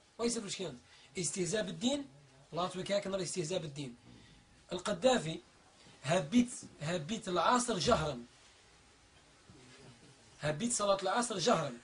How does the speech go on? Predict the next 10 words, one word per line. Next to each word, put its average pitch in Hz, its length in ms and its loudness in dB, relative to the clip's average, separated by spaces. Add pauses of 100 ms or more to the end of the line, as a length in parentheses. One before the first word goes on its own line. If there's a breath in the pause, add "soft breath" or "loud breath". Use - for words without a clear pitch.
(480 loud breath)
En 180 140 -4
hij 180 220 4
verdraait 196 460 2
de 214 120 -4
ayat 220 280 2
van 220 120 0
Allah 214 240 2
subhanahu 214 460 0
wa 196 60 -2
ta'ala. 190 400 4